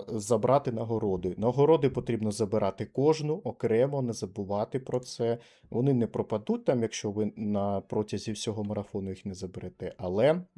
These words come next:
в кінці марафону, м, треба встигнути їх всі забрати. Е, далі, що хочу сказати,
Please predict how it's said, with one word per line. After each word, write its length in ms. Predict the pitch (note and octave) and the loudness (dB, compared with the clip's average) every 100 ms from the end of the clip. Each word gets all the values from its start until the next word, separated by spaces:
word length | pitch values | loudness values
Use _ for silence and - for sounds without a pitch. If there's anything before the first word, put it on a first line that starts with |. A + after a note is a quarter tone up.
| A2 G2+ | -10 -10
в 60 | - | -8
кінці 380 | G2+ - B2 | -10 -4 -2
марафону, 760 | C3+ A2 A2 - A2+ B2+ A#2+ A#2+ - | -2 -2 -6 -4 -4 0 -2 -4 -10
м, 220 | G#2 - D#3 | -12 -12 -16
треба 300 | - G#2 G2+ | -10 -8 -6
встигнути 520 | G2+ - A#2 A#2 - G2+ | -6 -8 -8 -8 -6 -6
їх 340 | G2+ A2 - - | -4 -6 -8 -16
всі 240 | - G#2 | -12 -10
забрати. 680 | G2+ A2 G#2 G2+ F#2 F2+ F#2+ - - - - - - - | -8 -6 -6 -8 -10 -12 -14 -16 -20 -20 -20 -20 -20 0
Е, 380 | G#2 G#2+ G#2+ A2 | 4 6 6 4
далі, 680 | G#2+ G#2 C#3 D3+ F3 F3 - - - | 0 6 8 10 8 2 -2 -8 -4
що 240 | - C#3+ | 0 0
хочу 380 | C3 C#3 C3+ C3+ | 0 -2 -2 -4
сказати, 880 | C3+ - B2+ B2 B2+ B2+ B2+ A#2 | -4 0 0 2 2 2 2 0